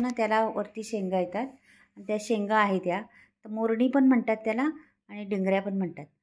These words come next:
तर या मोरणीची भाजी करणार आहे मी. तर पहा तुम्ही, अ, कशा पद्धतीने करणार आहे. या मोरणीच्या शेंगा असतात, मी निसून घेतल्या, दोन्ही बाजूचे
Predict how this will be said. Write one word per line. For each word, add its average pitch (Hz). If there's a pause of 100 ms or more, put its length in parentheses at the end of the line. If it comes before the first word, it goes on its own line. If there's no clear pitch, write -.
(280)
तर 240
या 247
मोरणीची 254
भाजी 240
करणार 220
आहे 208
मी. 233 (400)
तर 226
पहा 233
तुम्ही, 240
अ, 220
कशा 233
पद्धतीने 226
करणार 214
आहे. 202 (340)
या 214
मोरणीच्या 220
शेंगा 220
असतात, 214
मी 214
निसून 214
घेतल्या, 226
दोन्ही 202
बाजूचे 196